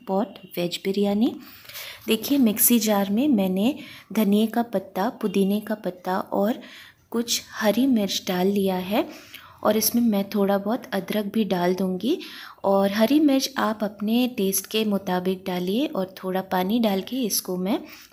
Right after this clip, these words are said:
बिल्कुल महीन सा एक पेस्ट बना लूँगी। ये देखिए हमारी ग्रीन पेस्ट बिल्कुल रेडी हो गई है। दूसरा मसाला हम बनाएंगे। ये देखिए मैंने दही ले लिया है और दही में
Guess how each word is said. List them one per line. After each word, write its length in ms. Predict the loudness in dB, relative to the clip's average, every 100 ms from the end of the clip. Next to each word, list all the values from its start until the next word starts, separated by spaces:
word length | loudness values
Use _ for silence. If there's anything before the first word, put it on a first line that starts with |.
| _
बिल्कुल 360 | -2 0 0 2
महीन 420 | 2 2 0 0
सा 260 | 0 -2 -2
एक 240 | -4 -4 -4
पेस्ट 340 | -2 -2 -2
बना 220 | -2 -2
लूँगी। 480 | 0 -2 0 -2 -4 -10 -20 -18 2
ये 140 | 4
देखिए 560 | 6 2 0 -4 -4 -6 -18 -12
हमारी 340 | -2 2 4 2
ग्रीन 360 | 2 0 2
पेस्ट 460 | 0 0 0 0 -2
बिल्कुल 360 | -4 -2 -2 0
रेडी 300 | 0 2 0
हो 220 | 2 0
गई 280 | 0 0 0
है। 280 | 0 -4 -8 -20 _ _ -18 -16 -14 -16 -18 _
दूसरा 300 | 6 6 8
मसाला 440 | 6 4 4 4 2
हम 200 | 2 2
बनाएंगे। 460 | 2 2 0 0
ये 280 | 2 2 2
देखिए 320 | 2 -2 -2
मैंने 320 | 0 0 0 0
दही 320 | 2 2 2
ले 200 | 4 4
लिया 260 | 4 4
है 320 | 2 0 -4 -8 -20 -20 -20 -20 -18 2
और 220 | 4 4
दही 460 | 2 0 2 4 4
में 340 | 4 4 0